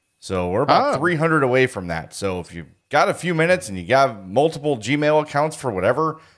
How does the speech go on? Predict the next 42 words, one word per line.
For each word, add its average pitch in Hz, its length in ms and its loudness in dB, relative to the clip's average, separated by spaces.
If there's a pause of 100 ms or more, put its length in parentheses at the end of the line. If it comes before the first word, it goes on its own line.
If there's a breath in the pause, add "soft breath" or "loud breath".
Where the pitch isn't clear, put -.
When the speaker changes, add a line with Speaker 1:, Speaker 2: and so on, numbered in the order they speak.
Speaker 1:
just 147 200 0
go 196 140 4
<laughs> - 0 -
subscribe 151 600 2
to 135 80 0
the 117 160 4
I'm 131 140 4
Fat 120 240 4
Podcast 117 500 2
YouTube 107 340 -8
page 92 400 -4 (340 soft breath)
on 107 180 2
all 117 160 4
of 107 60 -2
them, 101 160 -2
youtube 123 360 -2
dot 107 220 2
com, 110 380 0 (380 soft breath)
uh, 95 180 0
slash 101 300 0
I'm 101 220 -4
Fat 95 260 -2
Podcast. 104 560 0
We've 107 120 -2
also 120 260 2
got 113 180 2
our 101 100 -2
merchandise 143 500 -2
shop. 139 420 0
You 110 240 -2
are 190 420 4 (460 soft breath)
watching 135 360 2
us 165 160 0
live, 127 680 2 (100)
which 151 260 -4
means 180 600 -2 (300 soft breath)
Cyber 151 440 2
Monday 156 300 4
is 123 120 0
happening 131 480 0
right 135 300 2
now 135 600 2